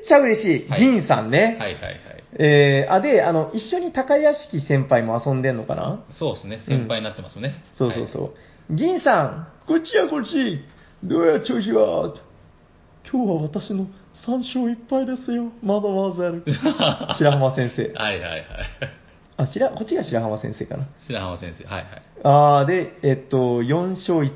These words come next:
Speaker 1: 敗になりましたよということで。いいなぁ。で、ここでわかることとして、
Speaker 2: はい。
Speaker 1: あの、ほら、ボードゲーム何回も遊ぼうぜ問題とかもありますけど、
Speaker 2: はいはいはい。
Speaker 1: このおじいちゃんたち、延々ガイスター遊んでんだな。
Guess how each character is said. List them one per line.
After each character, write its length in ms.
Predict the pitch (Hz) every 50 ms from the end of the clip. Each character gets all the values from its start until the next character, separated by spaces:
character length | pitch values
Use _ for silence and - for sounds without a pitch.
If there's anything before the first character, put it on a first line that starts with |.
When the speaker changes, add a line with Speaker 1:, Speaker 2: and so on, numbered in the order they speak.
| - -
Speaker 1:
敗 140 | 147 135 131
に 40 | 123
な 100 | 123 117
り 60 | 117
ま 120 | 117 117
し 100 | 113 -
た 80 | 117 107
よ 80 | 107
と 80 | - 104
い 20 |
う 60 | 110 107
こ 60 | -
と 20 | -
で。 180 | - - - - - - - - - _ _ -
い 160 | - 143 143
い 20 | 143
な 520 | 135 131 127 127 123 123 127 135 - - -
ぁ。 20 |
で、 380 | 160 247 240 - - - - - -
こ 100 | 254 254
こ 140 | 311 320
で 240 | 320 330 330 311 269
わ 160 | - 202 226
か 140 | 226 277 277
る 140 | 220 175 139
こ 140 | 143 - 143
と 120 | 139 147 143
と 140 | - 120
し 160 | 107 - - -
て、 260 | 170 156 127 107 -
Speaker 2:
は 80 | 120 107
い。 100 | 90 - - - - _ - _
Speaker 1:
あ 120 | - 123 123
の、 100 | 120 110
ほ 100 | 120 113
ら、 260 | 113 - 131 131 - -
ボ 160 | 139 143 147
ー 20 |
ド 100 | 156 165
ゲ 200 | 160 180 185 185
ー 40 | 180
ム 320 | 165 147 139 131 123 - -
何 240 | - 139 156 185 185
回 160 | - 202 202
も 180 | 196 196 190 190 190
遊 60 | 220 208
ぼ 140 | 220 226
う 40 | 220
ぜ 80 | 233 233
問 220 | 226 247 269 277
題 160 | 269 233 175
と 80 | 147 139
か 80 | 131 120
も 100 | 120 120
あ 60 | 127
り 80 | 143
ま 160 | 170 185 190 185
す 60 | -
け 80 | 131
ど、 120 | 143 147 139
Speaker 2:
は 40 | 120 123 107
い 60 | 92
は 60 | -
い 40 | 90
は 60 | 82
い。 80 | 80 -
Speaker 1:
こ 120 | - 170 170
の 160 | 190 196 196
お 80 | 202 190
じ 120 | 214 220
い 60 | 214
ち 60 | 226
ゃ 40 | 196
ん 80 | 170 156
た 120 | 160 151
ち、 260 | - 151 143 139 135 - - - - - _ _
延 240 | - 170 185 202 233
々 200 | 277 311 302 302
ガ 120 | 320 311
イ 100 | 339 330
ス 80 | 330 -
タ 240 | - 233 202 180 175
ー 120 | 151 208
遊 40 | 214
ん 80 | 214 214
で 80 | 240
ん 60 | 233
だ 120 | 214 196 180
な。 160 | 180 190 -